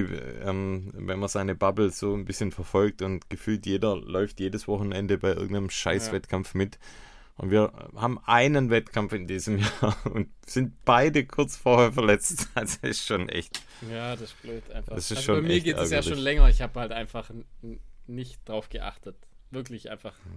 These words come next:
Speaker 2: Ich hab's einfach ignoriert. Ich hab gedacht, es wär, das wär, also was heißt ignoriert? Ich hab einfach gedacht, das ist, das ist nix Schlimmes, weißt?
Speaker 1: Mhm.
Speaker 2: Und irgend-, und dann halt plötzlich war's jetzt halt doch Kacke, ja.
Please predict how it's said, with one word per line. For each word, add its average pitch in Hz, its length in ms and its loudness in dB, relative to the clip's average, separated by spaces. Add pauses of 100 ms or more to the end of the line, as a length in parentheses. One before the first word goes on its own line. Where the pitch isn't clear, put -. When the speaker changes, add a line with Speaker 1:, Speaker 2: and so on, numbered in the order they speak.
Speaker 2:
Ich - 80 -20
hab's 113 160 -8
einfach 120 200 -6
ignoriert. 123 640 -10 (840)
Ich 117 120 -12
hab 135 140 -12
gedacht, 151 240 -6
es - 100 -10
wär, 151 140 -4 (100)
das - 160 -8
wär, 147 180 -2 (140)
also 127 340 -6
was 120 140 -8
heißt 120 160 -8
ignoriert? 127 380 -8
Ich - 100 -12
hab 127 60 -2
einfach 131 200 -4
gedacht, 120 280 -8
das 120 120 -10
ist, 131 220 -14 (100)
das 113 160 -12
ist 120 160 -12
nix 123 200 -10
Schlimmes, 120 340 -8
weißt? 110 240 -6 (200)
Speaker 1:
Mhm. 92 360 -6 (800)
Speaker 2:
Und 117 240 -4
irgend-, 147 400 -6
und 127 160 -10
dann 135 160 -6
halt 143 260 -10
plötzlich - 540 -14 (380)
war's 123 200 -12
jetzt 123 160 -16
halt 123 160 -12
doch - 220 -14 (480)
Kacke, 110 280 -14
ja. 110 160 -14